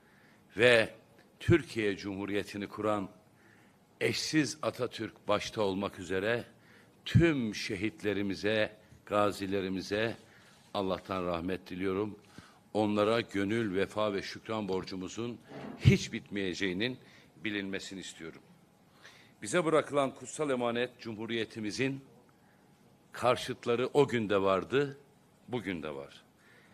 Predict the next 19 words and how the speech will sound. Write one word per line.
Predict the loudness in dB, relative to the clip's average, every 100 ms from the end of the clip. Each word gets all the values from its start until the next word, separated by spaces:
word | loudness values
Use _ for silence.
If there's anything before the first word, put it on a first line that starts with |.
| -20 8
Ve | 10 10 8 -8 -20 -2
herkes | 4 4 4 2 2 0 -12 -16 -20 -8
müsterih | -8 -4 -2 0
olsun | -2 -4 -10
ki | -8 0 0 0 -6 -20 -20 -20 -20 -20 -20 -2
karşı | 6 6 6 4
devrimcilere, | 4 4 -2 -4 -2 0 0 -2 -12 -20 -20 _ _ _
emperyalizme, | 2 2 2 2 4 4 2 -2 0 2 0 -8 -20 _ _ _ _ _ _ _ _ _ _ _ _ _
yerli | 2 2 2 -4
işbirlikçilere | -4 -10 -10 -8 -10 -10 -6 0 2 2 0 -4 -4
ve | -4
haramilere | -2 -2 2 2 2 2 4 4
karşı | 2 2 2 0 0 0 0 -6 -20 -20 _ -20 _ _ _ _ _ _
bir | 0 2
de | 0
C | 0 -4
H | -4
P | -4
var | -6 -6 -16 -18 -20